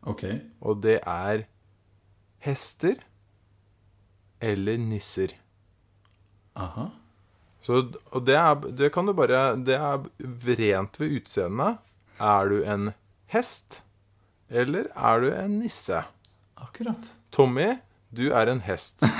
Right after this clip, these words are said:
Speaker 2: Det er det ingen tvil om.
Speaker 1: Ok.
Speaker 2: Og jeg er antageligvis også en hest. Jeg er en hest.
Speaker 1: Hva er Jonas da?
Speaker 2: Ehm.
Speaker 1: Jonas må være nisse.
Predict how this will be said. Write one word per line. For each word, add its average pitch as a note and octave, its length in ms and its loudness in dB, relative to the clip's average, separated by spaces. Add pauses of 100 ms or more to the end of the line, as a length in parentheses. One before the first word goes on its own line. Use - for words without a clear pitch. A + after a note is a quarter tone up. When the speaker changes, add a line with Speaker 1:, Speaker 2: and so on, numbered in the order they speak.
(440)
Speaker 2:
Det A#2+ 100 0
er B2+ 80 8
det C#3+ 160 6
ingen A#2+ 240 2
tvil G2 240 0
om. G2 140 0 (180)
Speaker 1:
Ok. - 160 -4 (1160)
Speaker 2:
Og B2 120 4
jeg B2+ 240 8
er B2 140 4 (240)
antageligvis A2+ 560 2 (100)
også D#2+ 240 -6
en F#2+ 80 -6
hest. - 540 -10 (720)
Jeg G2+ 160 -6
er G#2 80 0
en G#2+ 80 -4
hest. - 380 -10 (280)
Speaker 1:
Hva C3+ 140 4
er D#3+ 60 6
Jonas A#2 340 6
da? A#2+ 80 2
Speaker 2:
Ehm. B2+ 380 4 (560)
Speaker 1:
Jonas F#2+ 340 0
må B2+ 140 0
være A#2 100 6
nisse. G2+ 240 2